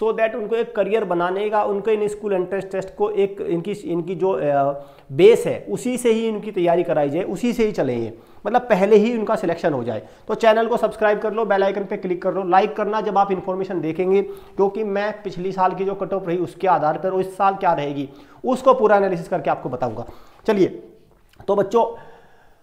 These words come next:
थोड़ा देखते हैं last year क्या कट ऑफ रही थी। पहले देखते हैं exam pattern क्या रहा, क्या होता है इसका exam pattern। hundred marks का paper होता है,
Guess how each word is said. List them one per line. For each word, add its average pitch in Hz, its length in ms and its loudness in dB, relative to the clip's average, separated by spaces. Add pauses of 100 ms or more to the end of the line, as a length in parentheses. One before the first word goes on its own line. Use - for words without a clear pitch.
(140)
थोड़ा 247 120 8
देखते 233 280 6
हैं 240 60 8
last 233 320 8
year 247 100 8
क्या 220 180 6
कट 214 160 -2
ऑफ 196 120 -2
रही 175 180 2
थी। 202 120 -4
पहले 214 320 6
देखते 220 240 2
हैं 214 80 4
exam 202 240 2
pattern 196 320 0
क्या 185 160 4
रहा, 175 220 2 (240)
क्या 190 100 8
होता 175 220 6
है 180 60 6
इसका 180 160 0
exam 165 240 2
pattern। 170 360 -2
hundred 240 280 0
marks 220 260 -2
का 233 80 2
paper 190 280 -2
होता 170 200 2
है, - 300 -2